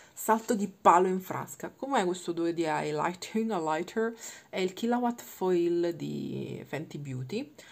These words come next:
Io ho preso questi due perché ce n'erano diversi colori, tipo, sai, quello viola, rosa c'è pure, non so se vi ricordate, è un,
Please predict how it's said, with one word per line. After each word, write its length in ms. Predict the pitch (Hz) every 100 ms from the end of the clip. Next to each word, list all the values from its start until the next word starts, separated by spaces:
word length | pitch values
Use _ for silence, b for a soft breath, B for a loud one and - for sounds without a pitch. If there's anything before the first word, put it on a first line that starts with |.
| B B
Io 140 | 185
ho 40 | 175
preso 280 | - 156 147
questi 380 | 147 - 143
due 640 | 139 139 135 135 131 127 127
perché 200 | 127 -
ce 120 | -
n'erano 240 | 147 143 156
diversi 420 | 139 139 - 160
colori, 580 | 151 139 131 139 139 131
tipo, 200 | 131 143
sai, 180 | 156 143
quello 560 | 143 139 139 135 135
viola, 480 | 139 151 147 143 143
rosa 380 | 143 139 139 139
c'è 160 | 143 143
pure, 380 | - - 143
non 100 | 143
so 140 | 147 143
se 100 | 143
vi 140 | 139
ricordate, 500 | 143 139 143 135 135
è 40 | -
un, 360 | 180 156 151